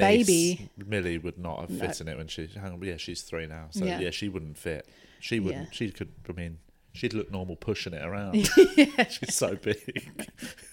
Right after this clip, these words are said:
Speaker 2: <laughs>
Speaker 1: But, um, yeah, just how you, how you keep the babies in there. So I kind of investigated and found out you can buy straps, but I couldn't really find out. I couldn't find that out. So I, I asked my mum the other day.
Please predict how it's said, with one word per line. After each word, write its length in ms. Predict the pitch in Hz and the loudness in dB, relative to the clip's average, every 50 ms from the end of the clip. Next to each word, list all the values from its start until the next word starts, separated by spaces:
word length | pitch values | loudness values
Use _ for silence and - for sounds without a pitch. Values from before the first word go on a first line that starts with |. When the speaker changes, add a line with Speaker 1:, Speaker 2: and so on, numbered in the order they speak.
| - - | -16 -12
Speaker 2:
<laughs> 120 | - 151 - - - - 147 - - - - - - - - - - - - - | -12 -12 -10 -8 -8 -8 -8 -10 -12 -16 -16 -16 -16 -18 -18 -20 -20 -10 -2 2
Speaker 1:
But, 200 | 220 220 214 180 | 4 4 4 6
um, 520 | 202 202 202 202 196 202 202 202 202 - - - _ 233 | 4 4 4 4 4 2 2 2 0 -2 -6 -6 _ 2
yeah, 180 | 247 302 269 | 4 4 4
just 180 | 196 202 214 - | 4 2 -2 0
how 140 | 226 220 220 | 2 2 4
you, 160 | 220 214 - - | 4 2 0 0
how 100 | 190 208 | 0 2
you 180 | 214 208 208 202 | 4 4 4 2
keep 280 | - - 220 196 - - | 0 0 -2 -2 -2 -2
the 80 | 190 | -2
babies 540 | 165 190 185 185 180 190 190 190 175 - - | 0 2 2 2 2 0 0 -2 -2 -4 -4
in 220 | - 196 220 269 254 | -4 -2 0 0 2
there. 200 | 185 156 175 175 | 0 0 0 -2
So 140 | - - 214 | 0 2 2
I 160 | 196 196 196 - - - - - - - - 233 | 2 2 2 -2 -12 -20 -20 -20 -20 -16 -8 -2
kind 160 | - 262 254 | 2 2 4
of 80 | 247 220 | 4 4
investigated 640 | 208 190 202 208 202 - 214 208 196 196 202 190 190 | 4 4 4 2 2 2 2 2 4 4 4 2 2
and 120 | 185 170 | 0 0
found 200 | - 214 214 220 | 0 0 0 0
out 60 | - 190 | 0 0
you 60 | 190 | 0
can 160 | 190 185 185 | 0 0 0
buy 260 | 170 202 185 185 185 | 0 0 0 0 0
straps, 1080 | 180 - - - - - - - 180 170 170 214 254 - - - - - - - - - _ _ _ _ _ _ - | 0 -2 -4 -4 -6 -6 -6 -4 -2 0 0 0 0 -2 -4 -8 -6 -4 -4 -4 -6 -10 _ _ _ _ _ _ -6
but 80 | - 202 | -4 -4
I 80 | 190 | -4
couldn't 500 | 190 - - - - - 233 208 208 185 185 | -4 -6 -10 -12 -8 -4 -2 -2 -2 0 0
really 600 | 190 190 196 196 202 202 202 202 196 196 190 185 | 2 2 4 4 4 4 6 4 4 4 2 0
find 840 | - - - - - - 196 180 180 180 180 180 180 185 175 - - - | -4 -8 -18 -14 -8 -4 -2 -2 0 0 0 0 -2 -2 -4 -6 -6 -4
out. 220 | - 170 175 - - | -2 -2 -2 -4 -6
I 40 | 185 | -4
couldn't 280 | - - 302 330 320 | 0 4 4 4 4
find 220 | - - 233 220 202 | 6 6 6 8 8
that 80 | 202 | 8
out. 220 | 202 156 - - - | 8 6 4 2 4
So 80 | 220 220 | 4 6
I, 40 | |
I 140 | - 233 254 262 | 6 6 6 6
asked 220 | 262 269 262 - | 6 4 4 2
my 80 | 226 196 | 2 2
mum 300 | 190 190 196 196 190 180 | 4 4 4 4 4 2
the 100 | 175 147 | 2 0
other 160 | 151 160 156 | 0 -2 -2
day. 300 | - - - - 190 | -6 -6 -4 -4 -6